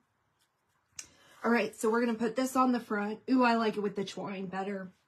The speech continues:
than the ribbon. What do you guys think?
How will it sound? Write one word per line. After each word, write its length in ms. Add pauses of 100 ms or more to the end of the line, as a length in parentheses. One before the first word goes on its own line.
(800)
than 200
the 100
ribbon. 320
What 140
do 40
you 80
guys 240
think? 440